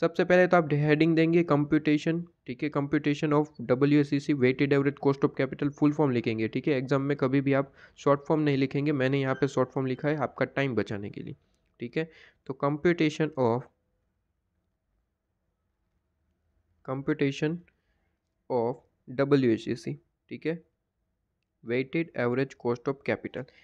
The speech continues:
ये हेडिंग देंगे। इसके बाद आप कुछ यहाँ पे, अ, फॉर्मेट बनाएंगे, बिल्कुल इसी तरीके का फॉर्मेट बनाएंगे जो मैं आपको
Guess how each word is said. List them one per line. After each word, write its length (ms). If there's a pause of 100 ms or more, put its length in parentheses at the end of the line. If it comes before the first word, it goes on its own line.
(180)
ये 140
हेडिंग 400
देंगे। 260
इसके 300
बाद 240
आप 160
कुछ 260
यहाँ 200 (100)
पे, 120 (320)
अ, 120
फॉर्मेट 400
बनाएंगे, 500
बिल्कुल 360
इसी 180
तरीके 320
का 100
फॉर्मेट 340
बनाएंगे 380
जो 120
मैं 140
आपको 260